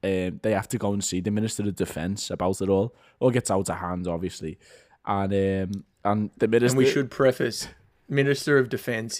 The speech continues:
Speaker 2: is the second most powerful man in Russia
Speaker 1: Yeah, yeah,
Speaker 2: behind
Speaker 1: thanks, yeah.
Speaker 2: whoever, whoever Putin
Speaker 1: Who do you reckon
Speaker 2: was
Speaker 1: it
Speaker 2: at the
Speaker 1: was? Is
Speaker 2: time.
Speaker 1: it Yeltsin,
Speaker 2: Ding.
Speaker 1: maybe? I don't think it was. It wasn't
Speaker 2: Nah,
Speaker 1: Yeltsin.
Speaker 2: it was just before, nah, I think it was just before Yeltsin.
Speaker 1: Yeah,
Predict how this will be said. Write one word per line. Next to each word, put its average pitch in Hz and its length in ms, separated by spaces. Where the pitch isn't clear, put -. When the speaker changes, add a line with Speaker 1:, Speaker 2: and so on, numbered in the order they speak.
Speaker 2:
is 120 300
the 117 320
second 120 440
most 113 280
powerful 127 420
man 113 280
in 113 120
Russia 123 140
Speaker 1:
Yeah, 123 160
yeah, 107 260
Speaker 2:
behind 117 240
Speaker 1:
thanks, - 140
yeah. 85 200
Speaker 2:
whoever, 123 360
whoever 127 320
Putin 123 280
Speaker 1:
Who - 60
do 117 80
you 113 60
reckon - 40
Speaker 2:
was - 20
Speaker 1:
it - 0
Speaker 2:
at 107 60
the 120 100
Speaker 1:
was? 107 200
Is 113 220
Speaker 2:
time. - 80
Speaker 1:
it - 20
Yeltsin, 110 340
Speaker 2:
Ding. 156 200
Speaker 1:
maybe? 143 360
I 123 40
don't 131 140
think 160 120
it 131 80
was. 110 300
It 113 40
wasn't 120 240
Speaker 2:
Nah, 117 220
Speaker 1:
Yeltsin. 120 60
Speaker 2:
it 131 40
was 127 120
just 170 220
before, 139 480
nah, 131 200
I 127 40
think 160 120
it 170 40
was 165 120
just - 220
before 135 340
Yeltsin. 123 400
Speaker 1:
Yeah, 104 300